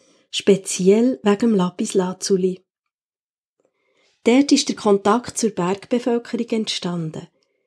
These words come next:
Diese Begegnungen haben unter anderem zu einem Hilfswerk geführt,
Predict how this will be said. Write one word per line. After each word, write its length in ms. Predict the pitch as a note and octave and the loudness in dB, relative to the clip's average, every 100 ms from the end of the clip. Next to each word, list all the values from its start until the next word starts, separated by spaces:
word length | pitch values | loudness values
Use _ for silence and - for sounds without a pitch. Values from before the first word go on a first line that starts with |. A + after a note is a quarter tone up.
| _ _ _ | _ _ _
Diese 200 | B3+ D4+ | 4 4
Begegnungen 880 | D4 - F#3+ G#3+ - B3+ B3 G3 E3+ | 4 2 2 0 0 0 0 -4 -2
haben 200 | F#3 F#3+ | 0 2
unter 360 | F#3 - F3 - | 0 -2 -4 -2
anderem 580 | F3+ G3 A3 A3 A3 - | 0 2 2 2 0 -2
zu 120 | G#3 | 2
einem 200 | G3 F#3+ | 4 4
Hilfswerk 800 | E3+ F#3 A3 - - G#3+ G#3+ - | 4 4 2 -2 -2 -2 -4 -12
geführt, 480 | - G3+ G#3 G#3 | -2 2 2 0